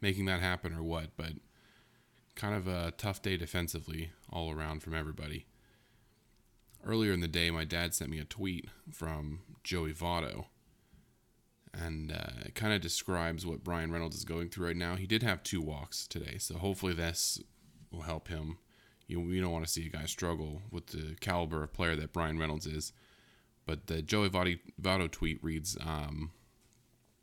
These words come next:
"It feels like a," talking about being in a slump, "It feels like a labyrinth. One feels trapped, alone, and disoriented. When you finally get out, you are relieved and can't believe how easy it was to find the exit.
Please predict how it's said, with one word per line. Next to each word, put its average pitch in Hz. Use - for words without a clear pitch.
"It 98
feels 98
like 85
a," 80
talking 101
about 85
being 87
in 76
a 80
slump, 80
"It -
feels 92
like 87
a -
labyrinth. 82
One 92
feels 87
trapped, 90
alone, 82
and 78
disoriented. 80
When 92
you 90
finally 101
get 87
out, 85
you 90
are 82
relieved 85
and 82
can't 92
believe 98
how 87
easy 92
it -
was 78
to -
find 85
the 87
exit. 80